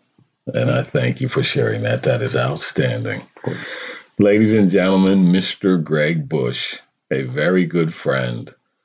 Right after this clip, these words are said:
Speaker 1: a very good student, a very good son, a very good man that I know, and I'm proud to sit here with him. And I can't say enough about the time you shared with us today.
Speaker 2: Oh, thank you.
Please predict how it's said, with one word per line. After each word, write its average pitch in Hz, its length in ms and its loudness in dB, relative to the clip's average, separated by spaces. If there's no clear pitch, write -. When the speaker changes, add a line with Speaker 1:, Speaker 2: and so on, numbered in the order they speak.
Speaker 1:
a 78 80 0
very 78 320 2
good 82 260 -2
student, 76 600 -4
a - 40 -10
very 90 320 0
good 85 220 -2
son, 62 540 -4
a 64 40 -6
very 190 360 0
good 82 320 0
man 67 500 -4
that 123 140 -6
I 64 160 -4
know, 127 440 -2
and - 80 -6
I'm - 260 -8
proud 67 640 -4
to - 140 -16
sit 127 240 -6
here 135 200 -6
with 67 260 -4
him. 57 300 -16
And 62 260 -2
I 127 140 0
can't 95 300 -4
say - 160 2
enough - 320 0
about 117 300 -4
the - 80 -4
time - 360 -4
you - 100 -4
shared - 360 -2
with - 100 -8
us - 220 -8
today. - 240 -12
Speaker 2:
Oh, 71 200 -2
thank - 240 0
you. 113 200 2